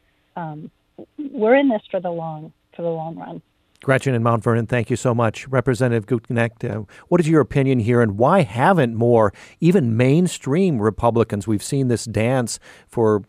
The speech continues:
Speaker 2: um, a couple of years where when questioned by the media, uh, even, um, you know, what are seen as, uh, more moderate, uh, Republicans will, uh, do many things to avoid, uh, condemning, um, you know, um,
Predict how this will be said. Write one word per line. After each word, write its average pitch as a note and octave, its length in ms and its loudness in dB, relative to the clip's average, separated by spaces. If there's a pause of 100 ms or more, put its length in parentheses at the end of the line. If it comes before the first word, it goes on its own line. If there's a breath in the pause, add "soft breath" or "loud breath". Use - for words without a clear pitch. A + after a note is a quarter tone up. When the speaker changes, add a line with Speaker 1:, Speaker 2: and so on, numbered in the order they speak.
(120)
Speaker 2:
um, A2+ 180 -10
a A2 80 -8
couple C3+ 320 -2
of G2 140 0
years A#2 500 2
where G#2+ 340 2 (340 loud breath)
when G#2+ 200 -4
questioned A#2 560 -4
by G2 220 -2
the G2 100 -6
media, B2+ 560 0 (320 soft breath)
uh, G2+ 260 -2 (140)
even, A2+ 500 -2
um, G#2+ 300 -4
you A2 100 -2
know, G2 140 0 (160)
what G#2 240 -4
are G2 160 -8 (380)
seen A#2+ 340 -2
as, G2+ 180 -4
uh, A#2 140 -6
more G#2+ 260 2
moderate, A2 560 2 (320 loud breath)
uh, G#2+ 180 -2
Republicans B2+ 840 -2
will, A#2 420 4 (300 soft breath)
uh, G#2 240 0
do A#2+ 380 -4 (160)
many A#2+ 580 0
things G2+ 380 -4
to A#2 160 -4
avoid, G#2+ 560 0 (340 soft breath)
uh, G#2 160 -4
condemning, A2 720 0
um, G2 340 -2
you - 160 -6
know, F#2+ 360 -6
um, F2+ 160 -14